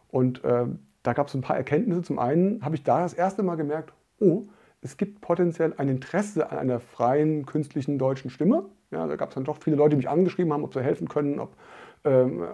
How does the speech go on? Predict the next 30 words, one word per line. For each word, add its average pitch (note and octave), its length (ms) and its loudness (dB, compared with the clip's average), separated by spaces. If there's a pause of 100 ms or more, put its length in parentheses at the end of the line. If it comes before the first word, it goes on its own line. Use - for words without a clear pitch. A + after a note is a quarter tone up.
(200)
ob C3 140 -8
sie C#3 100 -10
die B2+ 60 -2
Stimme C#3 200 0
auch A#2+ 100 0
dann A#2+ 240 -4 (100)
öffentlich - 440 2
dann D3 300 -2
später D#3 240 2
sein E3+ 280 4
wird. A#3 160 2 (920)
Ähm, D3 460 2 (280)
und G#3 320 2 (540)
ich B2 80 -8
hab C3+ 60 -6
auch A#2+ 100 -4
Beispiele E3+ 400 0
halt E3+ 160 -4
reingestellt G#3 600 0 (140)
und D3+ 80 -4
dann B2+ 160 0
hat D3+ 140 -8
sich F3+ 100 -2
tatsächlich D#3+ 420 -2
jemand D3+ 380 2
bei C3+ 80 0
mir C3+ 140 2
gemeldet, B2+ 480 0
ein, B2 240 -2
äh, A2+ 300 -4